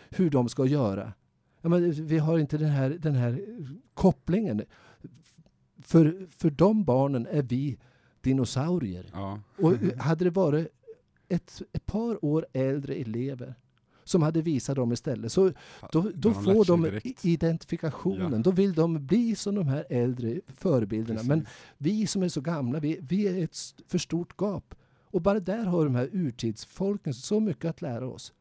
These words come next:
Speaker 1: Vi måste slå sönder det här med åldersintegration. Det är hjärntvätt att fösa in alla sexåringar på samma nivå, alla sjuåringar. Det är så jävla dumt så jag fattar inte. Ja, men det s-, strider mot all
Speaker 2: Ja, men
Speaker 1: pedagogisk evidens.
Speaker 2: Ja, jag håller med dig.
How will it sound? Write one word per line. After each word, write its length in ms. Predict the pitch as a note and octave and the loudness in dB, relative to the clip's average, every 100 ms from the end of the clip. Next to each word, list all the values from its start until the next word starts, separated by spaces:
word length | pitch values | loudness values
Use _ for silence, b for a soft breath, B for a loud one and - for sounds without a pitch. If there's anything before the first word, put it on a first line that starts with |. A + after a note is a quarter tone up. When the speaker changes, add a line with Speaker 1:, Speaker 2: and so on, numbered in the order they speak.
| - | -4
Speaker 1:
Vi 120 | G#3 | 0
måste 300 | A3+ A#3 D#3 | 0 -2 -6
slå 160 | - G3+ | -6 -6
sönder 440 | - F#3+ A#3 A#3+ | -2 0 0 -2
det 60 | G3 | -2
här 80 | |
med 160 | C3 D3 | 0 -2
åldersintegration. 920 | F#3+ G3 B2 G2 - C#3+ E3+ F#3 - D3+ | 0 0 0 -4 -4 -4 -2 -4 -4 -2
Det 100 | D3+ | 0
är 180 | A3+ B3 | 0 -2
hjärntvätt 460 | A#3 B2+ - A3 | -2 -4 -4 -6
att 100 | A#3+ | -6
fösa 320 | - A#3 A3+ | -4 -2 0
in 140 | F3 E3 | -2 -2
alla 440 | - G#3+ A2+ A2 F#3 B B | -2 -4 -2 -4 -8 B B
sexåringar 800 | B - G#3+ - - A#2+ E3 F#3 | B -2 -2 -4 -6 -2 0 0
på 140 | F#3+ F#3 | -2 -4
samma 360 | - G3+ A2 | -4 -2 -2
nivå, 580 | D3 E3+ F#3 E3 A2+ C3+ | -2 0 0 0 -2 -2
alla 160 | F#3 F3+ | -2 -2
sjuåringar. 720 | - G#3 G3+ A#2+ E3 G3 B2+ - | 0 0 2 2 0 0 -4 -8
Det 160 | C3 A3+ | -6 -4
är 60 | |
så 120 | - | -2
jävla 360 | E3+ - A3+ C#3+ | -4 -4 -4 -4
dumt 300 | C3 A#2+ F#3 | -4 -2 -2
så 180 | - E3 - B B B | -2 -6 -6 B B B
jag 200 | G#3+ - | -6 -4
fattar 360 | A3+ A3 - | -4 -4 -4
inte. 160 | G#3+ D3 | -4 -4
Ja, 180 | G#3+ E3+ | -4 -2
men 60 | |
det 40 | G3+ | -2
s-, 140 | - _ F3+ | -6 _ -20
strider 340 | - F#3+ F#3+ | -8 -4 -2
mot 140 | G#3+ G#3+ - | -2 -4 -6
all 400 | G3+ A#3 A#3 A#2+ b b | -4 -4 -4 -8 b b
Speaker 2:
Ja, 60 | - | -2
men 80 | F#3+ | 0
Speaker 1:
pedagogisk 540 | G3 C3+ D#3+ E3 E3 - | 2 6 6 6 0 0
evidens. 560 | E3 C3 A#2+ C#3+ G#2+ - | 2 2 0 -4 -6 -10
Speaker 2:
Ja, 80 | - | -10
jag 60 | |
håller 140 | G#2+ B2+ | -10 -10
med 140 | B2+ | -12
dig. 100 | C3 | -14